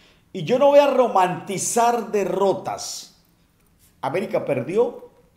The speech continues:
porque en Bogotá, con dos errores, el marcador se le vino muy largo, porque el cuadro escarlata,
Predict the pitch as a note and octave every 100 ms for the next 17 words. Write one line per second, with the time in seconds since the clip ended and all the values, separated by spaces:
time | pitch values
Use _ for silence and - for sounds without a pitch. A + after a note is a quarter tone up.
0 | _ - C3 B2+ C#3+ C#3 B2 B2 B2 A2+
1 | A#2+ D#3+ F3 - - _ _ _ _ _
2 | _ _ _ _ _ _ _ _ _ A#2+
3 | A#2 F3 F#3+ E3+ D#3+ C3+ - - - _
4 | _ _ _ _ _ _ _ _ _ _
5 | _ _ - D3 D3 - C#3 C#3 C#3 D3+
6 | C3 C#3 D3 C#3+ - - C#3 C#3+ E3 C3
7 | C3+ A#2+ A2 - D2+ _ _ _ _ _
8 | _ _ - B2+ B2 B2 C#3 D3+ - D3+
9 | C3+ D3 D#3 - C#3+ - -